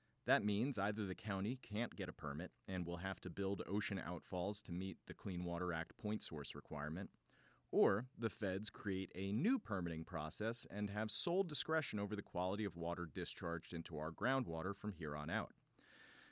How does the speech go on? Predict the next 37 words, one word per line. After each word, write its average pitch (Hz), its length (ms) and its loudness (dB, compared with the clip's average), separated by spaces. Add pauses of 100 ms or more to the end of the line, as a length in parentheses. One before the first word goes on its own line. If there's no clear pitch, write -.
(280)
For 120 300 6
a 90 80 2
little 151 180 6
more 151 200 6
detail 110 560 0
on 92 180 2
this 101 140 0
point 101 360 -2
regarding 90 540 0
the 80 240 -6
technicalities 90 880 -2
of 82 120 -8
the - 120 -6
N 87 160 0
P 87 160 -6
D 85 300 -6
E 85 40 -2
S 85 140 -2
permit, 90 400 -4 (480)
uh, 78 220 -4 (120)
you 95 140 -4
should - 160 -6
check 151 260 2
out 117 220 4
a 87 140 -2
great 110 360 0
opinion 110 640 0
that 85 140 -2
was 85 140 -4
published 101 520 -2
by 80 160 -2
John 95 460 0
List 113 320 0
in 90 180 -4
the 85 60 0
Maui 95 320 0
News 95 500 0